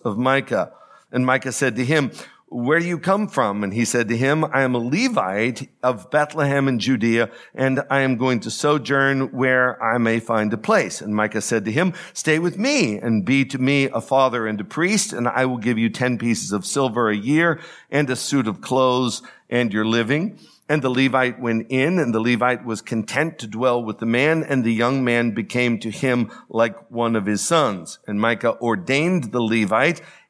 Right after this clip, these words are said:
and the young man became his priest and was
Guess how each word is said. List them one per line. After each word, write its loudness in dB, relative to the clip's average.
and 0
the 0
young 0
man 2
became 0
his 0
priest 0
and 0
was 0